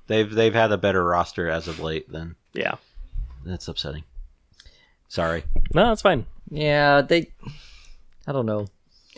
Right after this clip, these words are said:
Speaker 3: I don't know what they could release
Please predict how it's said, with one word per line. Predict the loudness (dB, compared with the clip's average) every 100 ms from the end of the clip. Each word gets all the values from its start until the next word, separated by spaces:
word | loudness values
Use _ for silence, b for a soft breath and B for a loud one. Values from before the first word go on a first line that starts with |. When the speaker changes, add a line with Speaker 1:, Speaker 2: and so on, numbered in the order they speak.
| b b b b -20 _ _ _ _ -2
Speaker 3:
I |
don't | 2 2 4
know |
what | 6 4 4
they | 0
could | 2 0 0 0
release | 2 6 4 4 0 -10